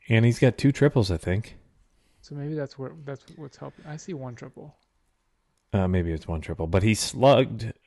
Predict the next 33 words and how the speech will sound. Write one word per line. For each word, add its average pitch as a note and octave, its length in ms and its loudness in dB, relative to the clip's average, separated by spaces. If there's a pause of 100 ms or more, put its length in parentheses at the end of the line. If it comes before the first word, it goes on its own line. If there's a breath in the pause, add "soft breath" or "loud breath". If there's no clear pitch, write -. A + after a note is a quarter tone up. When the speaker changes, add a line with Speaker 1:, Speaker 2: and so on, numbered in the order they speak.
(120)
Speaker 1:
five A2+ 340 0
forty-nine. G2 460 2
He G2 280 2
had F#2+ 200 0
an G2 100 2
O G2 140 4
B G2+ 160 0
P G2+ 240 0
of F#2 100 -2
five G2 300 -4
hundred F2+ 300 -2
in F2 100 -2
the F2 60 -2
month E2+ 240 -4
of E2+ 200 -2
April, F2 600 -2
and F#2 140 -2
that F2 120 -4
was E2+ 120 -6
good F#2+ 160 0
enough F2+ 180 -2
for F#2 120 -4
an F2+ 60 -2
O, F2+ 440 -2
uh, E2 280 -8
O F2+ 80 -4
P F2 220 -6
S F2+ 220 -6
of E2+ 260 -8
one F#2 220 -6
thousand F#2 520 -6 (520 soft breath)
and F2 100 -10
fifty, - 540 -8